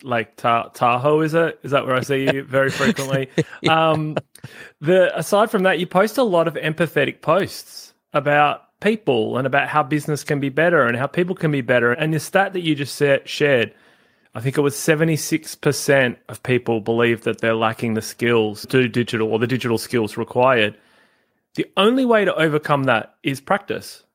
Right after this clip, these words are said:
Speaker 1: The, if technology is moving faster than people, then we're not investing enough in education and training 'cause the next generation aren't gonna get it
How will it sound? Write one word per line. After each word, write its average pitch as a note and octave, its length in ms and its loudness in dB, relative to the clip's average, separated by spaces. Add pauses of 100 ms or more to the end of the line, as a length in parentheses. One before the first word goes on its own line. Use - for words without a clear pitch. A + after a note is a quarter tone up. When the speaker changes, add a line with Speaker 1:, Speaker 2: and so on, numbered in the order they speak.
(380)
Speaker 1:
The, - 200 -6 (220)
if F#3 220 0
technology G3+ 480 2
is F3+ 80 -2
moving E3 320 2
faster D3+ 500 0
than C3+ 180 0
people, C#3 380 -2
then B2 140 0
we're D3 80 0
not F3+ 220 -2
investing C3+ 520 -2
enough B2+ 720 -2 (540)
in C#3 380 0 (100)
education C3+ 880 -2 (100)
and A#2 160 -4
training D#3+ 420 0
'cause C#3+ 200 -2
the D3+ 60 -2
next F3+ 260 -2
generation D3+ 560 2 (360)
aren't F#3+ 280 0
gonna D3+ 220 0
get A2 240 -2
it E3 200 -2